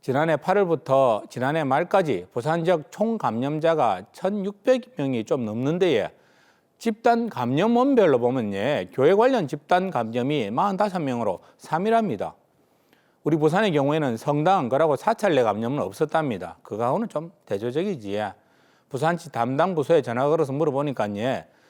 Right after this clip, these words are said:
주로 쪼매난 일부 교회에서 그래 극하지 말라고 그래 말리도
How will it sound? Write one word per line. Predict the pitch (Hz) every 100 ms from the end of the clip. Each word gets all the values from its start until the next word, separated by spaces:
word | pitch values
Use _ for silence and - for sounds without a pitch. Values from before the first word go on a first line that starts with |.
| _ _
주로 | - 208 196
쪼매난 | 165 165 160 185 214 202
일부 | 214 240 269
교회에서 | 220 143 123 135 - 110 95 - _
그래 | - 269 339
극하지 | 214 - 185
말라고 | 175 123 127 143 135
그래 | - 320 349
말리도 | 233 240 196 131 90